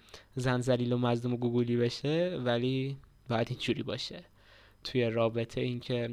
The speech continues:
یه کسی اشتباهی بکنه و شما برگردی میگی که "گوه خوردی، غلط کردی، من هر کاری می‌خوام می‌کنم، تو گوه خوردی این کار رو بکنی"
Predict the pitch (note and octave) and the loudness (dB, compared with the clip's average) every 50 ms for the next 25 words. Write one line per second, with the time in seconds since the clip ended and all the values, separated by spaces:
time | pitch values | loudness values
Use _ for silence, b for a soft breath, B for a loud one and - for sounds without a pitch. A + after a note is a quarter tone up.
0 | C3 B2+ A#2+ A2 - A#2 A#2 - - A#2 A#2 A#2 A#2 - - - A#2 A2+ A2+ A2+ | -6 -6 -6 -4 -4 -6 -6 -4 -4 -2 -2 -2 -2 -2 -4 -2 -2 -2 -2 -2
1 | A2+ A2+ A#2 A2+ - - A#2+ A#2 A2+ A2+ A2+ A2+ A2 A2 - A#2 A2+ A2 A2+ A2 | -2 -2 -4 -6 -6 -8 -8 -6 -6 -6 -6 -6 -6 -6 -6 -6 -6 -6 -6 -6
2 | A2+ A2+ A2+ A2 A2+ A2 A2+ A#2+ - - B2+ C3+ C#3+ D3+ F#3 A3 D3 - - - | -4 -6 -6 -6 -6 -6 -6 -8 -8 -6 -6 -6 -2 6 8 8 8 6 0 -10
3 | - - - - D3+ C#3 C3+ C3 C3 C#3 D#3+ F3 E3+ E3 D#3 D3 C#3+ C3+ C3+ D3 | -10 -8 2 6 6 8 8 6 4 2 2 4 4 4 2 2 2 2 2 2
4 | D#3+ D#3+ - - - - - B2 B2+ B2+ C3 C3+ C#3 D#3 E3+ E3+ E3+ D#3 D3+ C#3 | 0 -2 -4 -2 -2 -2 0 0 0 -2 -2 -2 -2 0 0 2 2 2 2 2
5 | C3+ C3+ C3+ C3+ - - C#3+ C#3 C3+ C3+ C3+ - - C#3 C3 C3+ C3+ C3+ C#3 C3+ | 2 2 0 0 0 0 2 2 2 0 -2 -2 -2 -2 -2 0 -2 -2 -4 -4
6 | C#3 - - C3+ C3+ C#3+ D#3 F3 F#3+ F#3 F3+ F3 F3 B B B B B B - | -4 -4 -4 -2 -2 -2 -2 0 0 0 0 -2 -4 B B B B B B -4
7 | - D#3 C#3+ C#3+ D3+ D#3 D3 D#3 - - - - D3 C3+ C3+ C3+ C3+ C3+ C3+ C3 | -2 -2 0 4 2 2 2 2 -6 -16 -6 -2 0 0 2 2 0 0 0 -2
8 | C3+ C3+ - C#3 C3 C3+ C3+ C3+ C#3 C3+ C3+ - C#3+ C3+ C#3 D3 D#3+ E3+ E3+ E3 | -2 -2 -2 -2 0 0 2 0 0 0 0 -2 -2 0 0 0 0 0 -2 -4
9 | E3 | -6